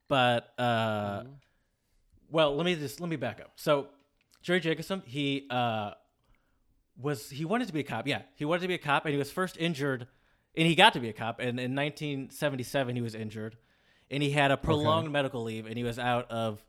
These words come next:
Speaker 1: in, in a, so long that es-, eve-, eventually he had to, uh, be released from the force, and he had a rare neurological disease. His wife, Marcia, who was a cop, uh, she got a different job and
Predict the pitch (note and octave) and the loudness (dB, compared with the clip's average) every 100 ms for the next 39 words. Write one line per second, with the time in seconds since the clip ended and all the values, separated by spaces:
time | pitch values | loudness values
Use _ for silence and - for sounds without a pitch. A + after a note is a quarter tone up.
0 | _ _ _ _ _ C#3 C#3+ C#3 D3 D3+ | _ _ _ _ _ -4 -2 0 -2 -2
1 | D3+ - F3+ D#3 D3+ C#3+ C3 A#2+ - B2+ | -2 2 4 6 6 4 0 -4 -4 0
2 | C3+ C3+ C3 B2 B2 B2+ - C3 A#2 B2 | 0 0 -2 -2 -2 -2 -2 -4 -2 -2
3 | A#2+ A2+ - A2 G#2 G#2 G#2 A2+ A2 G#2 | -2 -4 -4 -6 -4 -6 -6 -6 -6 -6
4 | A#2 A#2 A#2+ - C3+ G#2 G2+ A#2 G#2+ G#2+ | -4 -2 -4 -4 -6 -6 -6 -6 -6 -6
5 | A#2 A2+ A#2 A2 G#2 C3+ C3+ C3 A#2 A2 | -6 -4 -2 -2 -2 0 0 -2 -2 -4
6 | A2 A2+ G#2 G#2+ G2+ - - - - _ | -6 -12 -12 -12 -12 -14 -20 -20 -20 _
7 | D3+ A#2+ F3 F3+ F#3 - - _ - - | -8 2 2 2 -2 -16 -20 _ -18 -8
8 | A2 B2 - A2+ A#2 C3 D#3 B2+ A#2+ G2+ | -2 -2 0 -2 -2 0 0 0 -6 -8
9 | A2 - _ _ _ _ _ D3 C#3+ C3+ | -8 -14 _ _ _ _ _ 0 2 2
10 | A#2+ G3+ G3+ C#3 B2 B2 B2 A#2 A#2 D3 | 0 2 2 2 -2 -4 -2 -2 0 0
11 | D#3 | 0